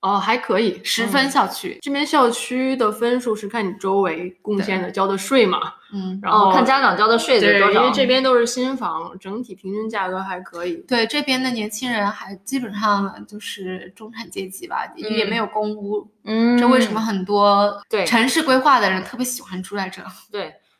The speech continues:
Speaker 3: 我们可能国内的朋友还不知道新西兰什么叫做公屋。<laughs> 公屋就是政府建造给
Speaker 2: 需要是帮助的人。
Speaker 3: 需要帮助的。
Speaker 1: 其实国内也有，像北京之前就有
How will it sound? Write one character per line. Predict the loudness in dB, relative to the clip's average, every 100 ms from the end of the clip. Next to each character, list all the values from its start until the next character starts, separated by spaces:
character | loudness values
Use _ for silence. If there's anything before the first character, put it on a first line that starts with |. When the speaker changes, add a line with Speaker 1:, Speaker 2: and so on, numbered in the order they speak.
| _
Speaker 3:
我 | -10 -6
们 | -4 -2
可 | -2
能 | -2
国 | 0
内 | 0
的 | -2
朋 | -4
友 | -4
还 | -4
不 | -4
知 | -2
道 | 2 2
新 | 0
西 | -4
兰 | -4
什 | -4 -8
么 | -4
叫 | -2
做 | -2
公 | -2 0 2
屋。 | 4 6 4 2
<laughs> | -2 -4 4
公 | 6 8
屋 |
就 | 6 4
是 | 2
政 | 0 -2
府 | -2 -6
建 | -6 -2
造 | 0 0
给 | -4 -8 -10 -12
Speaker 2:
需 | -2 4
要 | 4 2
是 | -4 2
帮 | 2 2
助 | -2 -6
的 | -2
人。 | 4
Speaker 3:
需 |
要 | 4 6
帮 | 4 2 2
助 | 0
的。 |
Speaker 1:
其 | -2
实 | -2
国 | -2 -2
内 | 0 0
也 | 0
有， | -2 -2 -8
像 | -8 -6 -6 -12 -12
北 | -12
京 | -8 -6 -6 -6
之 | -8
前 | -8 -6 -4
就 | -2 -2 -2
有 | -2 -6 -10